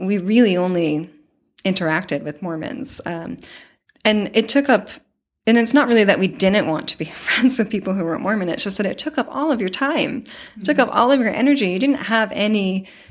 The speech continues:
Speaker 1: space or room left to give to anyone else or to let anyone else in. So every, it, everything about my life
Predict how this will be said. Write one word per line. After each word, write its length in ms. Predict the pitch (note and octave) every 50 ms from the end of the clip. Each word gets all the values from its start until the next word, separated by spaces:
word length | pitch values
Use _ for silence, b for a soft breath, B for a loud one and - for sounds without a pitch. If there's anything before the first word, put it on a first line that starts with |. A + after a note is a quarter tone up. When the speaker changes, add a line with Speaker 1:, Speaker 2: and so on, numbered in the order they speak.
| B B B
Speaker 1:
space 560 | - - - - - A#3 A#3 A#3 F3 D#3 - -
or 160 | F3+ F#3+ F#3
room 360 | F3+ G3 G#3+ A3 G#3 G3 F#3
left 540 | F3+ F#3+ F#3+ E3 E3+ F3+ - - _ - -
to 100 | - F#3+
give 320 | - G#3+ A3+ B3+ A#3+ G3 -
to 180 | - F#3 E3+
anyone 340 | E3 F#3 F3 D#3 D#3+ E3 E3+
else 440 | F#3+ E3+ D#3+ - - - - - -
or 80 | F3+
to 120 | F#3 - F#3+
let 240 | F#3+ G3 F#3+ - -
anyone 320 | F3+ F3 F3 E3 D#3+ E3+
else 220 | E3+ - - - - -
in. 320 | A#3 A#3+ F#3+ D#3+ F3 F#3 B B B B B B
So 500 | - - A#3+ A3 G#3+ G#3 G#3 G3+ - - - _ -
every, 560 | A3 C4 D4 D4 C4+ A3+ G#3 G3+ F#3+ F#3+ - _ _ _ _ _ -
it, 360 | - - G3 F#3+ - _ _ _ - -
everything 440 | A#3 C4+ C#4 C#4+ C#4+ C4+ A#3+ G#3+
about 200 | G#3 F#3+ F3+ E3+
my 120 | E3 E3 D#3+
life 500 | F3 G3+ G#3 E3 - - - - -